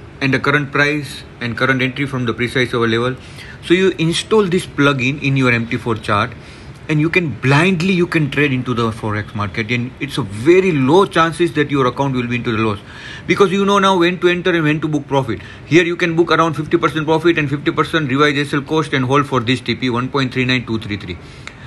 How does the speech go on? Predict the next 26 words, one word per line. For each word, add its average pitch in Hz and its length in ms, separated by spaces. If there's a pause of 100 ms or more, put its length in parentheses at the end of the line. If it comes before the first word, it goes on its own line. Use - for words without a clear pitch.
(220)
and 139 180
then 165 240 (140)
you 147 100
can 165 200
even 165 180
start 160 360
to 170 60
sell 165 220
from 156 240
this 139 260
zone 120 220
again. 107 260 (800)
And 151 140
if 151 100
you 170 240
are 156 220
suppose 160 400
scalp 143 520
trader, 143 320 (340)
then 151 120
you 165 300
change 180 320
the 175 120
time 170 280
frame 175 240
from 165 200